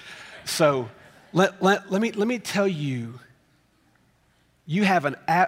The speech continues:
I mean it. I mean, a hundred percent, I mean it. I, in fact, I'm, I don't often use the word beg, but I'm gonna, I'm gonna use it now. I'm, I'm dead serious for all those of you that are listening at home or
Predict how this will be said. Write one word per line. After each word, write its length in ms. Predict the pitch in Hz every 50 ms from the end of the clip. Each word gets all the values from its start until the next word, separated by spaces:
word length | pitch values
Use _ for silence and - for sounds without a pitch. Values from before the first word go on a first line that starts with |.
| - -
I 100 | 208 247
mean 240 | 262 254 220 139
it. 60 | 107 -
I 80 | - 190
mean, 140 | 202 190 -
a 80 | 131
hundred 300 | 123 - - 202 240 240 -
percent, 380 | - 190 - - 185 147 -
I 100 | 127 131
mean 240 | 135 135 135 123 110
it. 100 | 104 - _ _ _ _ _ _ _ _ _ _ _ _ _ _ _ _ _ _ -
I, 80 | - - -
in 100 | 165 156
fact, 240 | - 220 202 - -
I'm, 220 | - 208 220 196 - - - - - -
I 100 | - 214
don't 160 | - 226 - -
often 560 | 156 175 185 175 - 156 123 117 110 104 - 131
use 220 | 135 165 165 143
the 80 | - 143
word 320 | 123 127 135 131 123 110 101
beg, 320 | 131 143 156 165 160 127
but 80 | 131 127
I'm 160 | 185 233 214
gonna, 120 | 160 151
I'm 120 | - 175 202
gonna 160 | 170 135 131
use 120 | 143 139
it 100 | 135 -
now. 360 | 143 139 127 113 104 113 117 - _ _ _ _ _ _ _ _ _ -
I'm, 160 | 170 170 -
I'm 180 | 165 180 185
dead 260 | 156 139 175 175 170 -
serious 260 | - - 156 127 120
for 120 | - -
all 180 | - 147 143 143
those 220 | 151 151 147 123
of 40 | 131
you 200 | 147 151 151 139
that 140 | 123 120 113 117
are 100 | 107 - - - - - -
listening 380 | - 156 147 - 147 143 139
at 60 | - 139
home 320 | 143 143 143 143 151 143
or 220 | 120 113 117 110